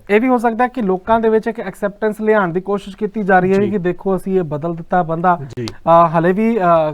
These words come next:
Speaker 1: ਕਹਿਣ ਵਾਲੇ ਤਾਂ ਸੋਸ਼ਲ ਮੀਡੀਆ ਦੇ ਉੱਤੇ ਜੋ ਪੰਜਾਬ ਦੇ ਅਸਲੀ ਚਿੰਤਕ ਨੇ ਉਹ ਇਹੀ ਕਹਿ ਰਹੇ ਨੇ। ਭਾਜਪਾ ਦਾ ਪ੍ਰਧਾਨ ਦੀ, ਅ, ਦਾਅਵੇਦਾਰੀਆਂ ਵੀ, ਅ, ਡਗਮਗਾਉਂਦੀਆਂ ਹੋਈਆਂ ਨਜ਼ਰ ਆ ਰਹੀਆਂ ਸੀ। ਆਮ ਆਦਮੀ ਪਾਰਟੀ ਦੇ ਪ੍ਰਧਾਨ ਦੀਆਂ ਵੀ, ਅ, ਜੋ, ਅ, ਕਿਆਸ ਰਹੀਆਂ ਸੀਗੀਆਂ ਉਹਦੇ ਉੱਤੇ ਵੀ ਹੁਣ ਮੋਹਰ ਲੱਗ ਗਈ ਹੈ।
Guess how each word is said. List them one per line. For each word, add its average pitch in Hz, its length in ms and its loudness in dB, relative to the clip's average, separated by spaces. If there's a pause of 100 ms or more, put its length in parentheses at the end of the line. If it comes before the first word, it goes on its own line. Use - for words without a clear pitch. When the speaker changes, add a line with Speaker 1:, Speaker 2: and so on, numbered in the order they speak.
Speaker 1:
ਕਹਿਣ 185 240 0
ਵਾਲੇ 202 200 0
ਤਾਂ 208 380 0
ਸੋਸ਼ਲ 190 360 -6
ਮੀਡੀਆ 190 320 -2
ਦੇ 180 80 -2
ਉੱਤੇ 190 180 -4
ਜੋ 190 100 -2
ਪੰਜਾਬ 170 520 2
ਦੇ 196 140 -2
ਅਸਲੀ 208 240 -6
ਚਿੰਤਕ 185 340 -6
ਨੇ 247 160 -6
ਉਹ 247 140 -4
ਇਹੀ 208 160 -4
ਕਹਿ 202 220 -2
ਰਹੇ 214 120 2
ਨੇ। 269 180 -2 (500)
ਭਾਜਪਾ 202 420 6
ਦਾ 233 100 2
ਪ੍ਰਧਾਨ 226 440 2
ਦੀ, 202 440 -2
ਅ, 175 40 -2
ਦਾਅਵੇਦਾਰੀਆਂ 196 680 2
ਵੀ, 214 320 -2
ਅ, 175 400 -2
ਡਗਮਗਾਉਂਦੀਆਂ 170 720 -2
ਹੋਈਆਂ 190 240 -2
ਨਜ਼ਰ 190 200 -2 (100)
ਆ 180 100 0
ਰਹੀਆਂ 196 240 -4
ਸੀ। 202 200 -8 (460)
ਆਮ 214 240 6
ਆਦਮੀ 220 220 4
ਪਾਰਟੀ 202 300 -4
ਦੇ 196 300 -2 (100)
ਪ੍ਰਧਾਨ 185 360 0
ਦੀਆਂ 165 220 -8
ਵੀ, 196 180 -8
ਅ, 165 460 -8
ਜੋ, 170 500 -4
ਅ, 160 40 -14
ਕਿਆਸ 160 340 -4
ਰਹੀਆਂ 196 280 -2
ਸੀਗੀਆਂ 190 280 -6
ਉਹਦੇ 208 180 -2
ਉੱਤੇ 208 220 -4
ਵੀ 202 100 -4
ਹੁਣ 202 160 -2
ਮੋਹਰ 175 240 -4
ਲੱਗ 165 180 -2
ਗਈ 190 200 -4
ਹੈ। 170 140 -6